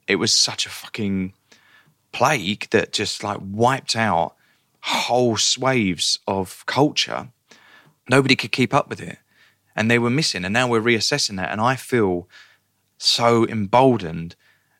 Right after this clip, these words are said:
and a responsibility to tell David's story and to bring his words to life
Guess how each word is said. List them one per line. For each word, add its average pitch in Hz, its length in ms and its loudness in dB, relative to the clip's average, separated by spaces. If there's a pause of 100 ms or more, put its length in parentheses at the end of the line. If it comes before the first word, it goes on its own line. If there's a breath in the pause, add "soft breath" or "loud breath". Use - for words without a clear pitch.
(100)
and 98 320 0
a 110 80 -2
responsibility 104 1200 2 (720)
to - 100 -4
tell 113 240 4
David's 101 380 0
story 85 560 0
and 101 100 -6
to 101 80 -4
bring 110 220 2
his 104 180 -6
words 98 240 2
to 98 100 -6
life 92 460 -2